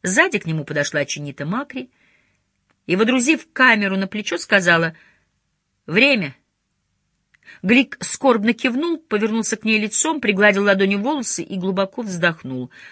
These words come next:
«Моя последняя передача», подумал он.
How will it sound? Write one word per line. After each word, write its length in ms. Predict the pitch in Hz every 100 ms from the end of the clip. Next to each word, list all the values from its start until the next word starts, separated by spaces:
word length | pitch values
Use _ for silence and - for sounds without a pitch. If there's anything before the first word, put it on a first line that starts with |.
| - -
«Моя 260 | 143 143
последняя 720 | - 139 - 165 220 233 247
передача», 640 | - 226 202 151 143 - -
подумал 420 | 143 139 139 135
он. 200 | 135